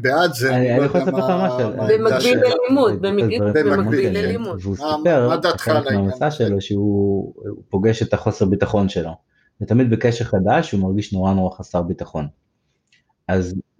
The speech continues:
Speaker 2: ב-, בהקשר המיני, כן, הוא מפחד שהוא ישפוך מהר. אז הוא סיפר בדיוק את החוויה הזאת, שבפעם הראשונה הוא לוקח כדור
Speaker 1: כן.
Speaker 2: בשביל להרגיש שהוא מצליח והוא יודע. אה,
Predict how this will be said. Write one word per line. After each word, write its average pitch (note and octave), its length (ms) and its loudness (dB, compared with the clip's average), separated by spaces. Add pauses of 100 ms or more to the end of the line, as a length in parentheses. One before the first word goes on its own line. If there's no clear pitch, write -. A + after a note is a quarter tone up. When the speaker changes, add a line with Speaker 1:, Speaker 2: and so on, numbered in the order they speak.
(140)
Speaker 2:
ב-, G#2 180 4
בהקשר G#2+ 360 2
המיני, G#2+ 360 2
כן, A2+ 100 0
הוא G2+ 80 2
מפחד - 360 -4
שהוא G#2 120 -2
ישפוך - 340 -6
מהר. F2 260 -2 (440)
אז G2+ 140 0
הוא C3 80 2
סיפר D3+ 260 0
בדיוק B2 280 2
את - 80 -4
החוויה A#2 400 2
הזאת, D3 280 0
שבפעם G2+ 480 0
הראשונה A#2+ 340 0
הוא F#2 120 2
לוקח G2 340 -4
כדור G2 220 0
Speaker 1:
כן. - 80 -4
Speaker 2:
בשביל G2+ 260 -2
להרגיש F#2 300 0
שהוא G#2 140 -4
מצליח G2 400 -2
והוא F#2 120 4
יודע. E2+ 320 0 (1300)
אה, F2+ 800 2